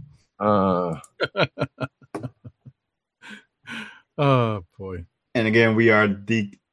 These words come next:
Speaker 3: Click Nation Comic Book Chronicles. You can find us by going to our website, the Click, the click nation dot com. On the homepage are links to our social media accounts. We're on Twitter,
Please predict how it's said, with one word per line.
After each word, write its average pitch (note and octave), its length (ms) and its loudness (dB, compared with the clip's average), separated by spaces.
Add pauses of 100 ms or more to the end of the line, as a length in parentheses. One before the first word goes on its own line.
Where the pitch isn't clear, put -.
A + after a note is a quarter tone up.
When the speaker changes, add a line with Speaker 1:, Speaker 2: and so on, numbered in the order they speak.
Speaker 3:
Click A2 240 0
Nation G2+ 320 0
Comic G2+ 240 0
Book G#2 140 -4
Chronicles. A2 580 2
You A2 60 0
can G2+ 100 0
find G2+ 240 4
us G2+ 100 2
by F#2+ 120 0
going G2+ 240 0
to A2 120 2
our G2+ 80 4
website, G2+ 600 4 (300)
the G2 120 0
Click, - 280 -4 (340)
the G#2+ 140 0
click G2+ 260 -2
nation F#2 300 -2
dot F2+ 200 0
com. A2 380 0 (3500)
On F2 240 -2
the E2+ 60 -2
homepage G2+ 460 4
are F#2+ 80 6
links G2 240 0
to F#2 80 0
our F2 80 0
social G2 320 -2
media G2+ 220 4
accounts. F2+ 520 -2
We're F2+ 80 -2
on E2+ 200 -2
Twitter, G#2 540 6